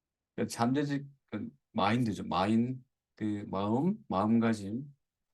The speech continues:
이건 우리를 몸을 지배하는 거고. 그래서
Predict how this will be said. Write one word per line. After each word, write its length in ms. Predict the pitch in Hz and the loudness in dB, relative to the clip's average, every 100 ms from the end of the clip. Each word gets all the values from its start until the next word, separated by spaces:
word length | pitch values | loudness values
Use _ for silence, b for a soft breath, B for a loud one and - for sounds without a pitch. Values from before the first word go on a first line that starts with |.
| _ | _
이건 400 | - 127 156 185 170 - | -10 -6 -4 -4 -8 -6
우리를 340 | 117 131 127 | -2 -2 2
몸을 300 | 113 113 139 | 4 4 4
지배하는 540 | 123 131 117 92 98 95 | 2 0 0 0 -4 -8
거고. 320 | 82 80 - _ _ _ _ _ _ _ _ _ - | -10 -12 -16 _ _ _ _ _ _ _ _ _ -10
그래서 360 | 107 113 113 | -4 -2 -2